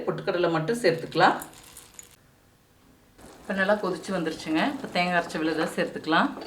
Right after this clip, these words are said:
இது கூடவே தேவையான அளவுக்கு எக்ஸ்ட்ரா தண்ணி சேர்த்துக்கலாங்க. நல்லா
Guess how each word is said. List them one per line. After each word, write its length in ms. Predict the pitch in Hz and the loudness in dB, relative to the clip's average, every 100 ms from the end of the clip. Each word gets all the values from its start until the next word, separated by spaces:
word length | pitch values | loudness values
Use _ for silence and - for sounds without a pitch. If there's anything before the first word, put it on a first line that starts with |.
| - - - - - - - - - - - - - - - - - - - - - - - - - - - 220 | -14 -14 -14 -14 -20 -20 -20 -16 -14 -12 -12 -12 -14 -20 -20 -20 -20 -20 -20 -20 -20 -20 -20 -20 -20 -20 -6 -4
இது 80 | 233 | 2
கூடவே 240 | 208 185 214 202 | 4 4 2 2
தேவையான 300 | 175 185 202 175 | 4 2 2 2
அளவுக்கு 240 | 160 170 | 0 -4
எக்ஸ்ட்ரா 220 | - 202 196 | -4 -2 0
தண்ணி 180 | 165 175 - | 0 -2 -4
சேர்த்துக்கலாங்க. 520 | 170 - 165 151 156 233 320 - - - - - - - - - - - - - - - - - - - - - - - - - - - - - - - - - 196 | -4 -4 0 0 2 0 -2 -8 -16 -14 -12 -12 -14 -20 -20 -20 -20 -20 -20 -20 -20 -20 -20 -20 -20 -18 -16 -16 -16 -18 -18 -20 -20 -20 -20 -20 -20 -20 -10 -2 0
நல்லா 200 | 185 202 | 6 6